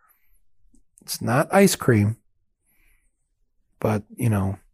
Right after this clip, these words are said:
ice cream is, if anything, if there's, if we need proof of God's existence, I would say ice cream, peanut butter, chocolate are right up there,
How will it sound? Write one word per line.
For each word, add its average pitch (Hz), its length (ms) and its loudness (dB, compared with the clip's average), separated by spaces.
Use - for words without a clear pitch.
ice 131 220 -2
cream 110 260 0
is, - 320 -4
if - 160 -4
anything, 110 360 2
if 92 140 -6
there's, - 380 -6
if - 140 -12
we 120 100 2
need 113 180 2
proof - 260 0
of 104 140 -8
God's 104 280 0
existence, 95 600 -6
I 101 80 -4
would 95 140 -8
say - 160 -8
ice 98 260 -4
cream, 98 420 -2
peanut 95 260 -2
butter, 95 360 -4
chocolate 98 540 -2
are 107 100 -2
right 95 220 4
up 90 180 0
there, 82 300 -2